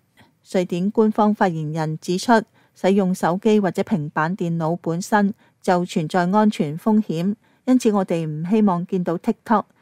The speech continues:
喺我哋嘅工作設備出現。由於擔心 TikTok 開發商同中國共產黨之間嘅聯繫，截至目前為止，歐盟執委會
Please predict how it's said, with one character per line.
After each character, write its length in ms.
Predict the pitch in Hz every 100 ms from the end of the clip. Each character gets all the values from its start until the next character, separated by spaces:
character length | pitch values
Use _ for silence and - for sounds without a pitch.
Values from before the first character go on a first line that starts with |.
| _ _
喺 140 | 190
我 100 | 196
哋 140 | 185 170
嘅 240 | 180 180
工 220 | 180 208
作 180 | 208 185
設 180 | - 202 -
備 200 | 170 165
出 160 | - 208
現。 360 | 185 170 165 - _ - _ _ _
由 120 | - 190
於 140 | 240
擔 280 | 247 262 247
心 240 | 262 247
TikTok 400 | 240 247 - 247
開 220 | - 240 233
發 160 | 208
商 300 | 190 226 220 - _
同 260 | - 165 165
中 180 | 240
國 140 | 226 -
共 240 | 185 180
產 240 | - 175 190
黨 240 | 170 180
之 200 | - 214
間 260 | 220 202 202
嘅 260 | 190 180
聯 220 | 165 156
繫， 300 | 180 185 175 - _ _ _
截 120 | - 185
至 220 | 214 202
目 140 | 196 -
前 200 | 202 165
為 140 | 160
止， 340 | 160 180 196 220 _ -
歐 160 | 208
盟 260 | 208 156 165
執 160 | 233 214
委 200 | 175 196
會 200 | 170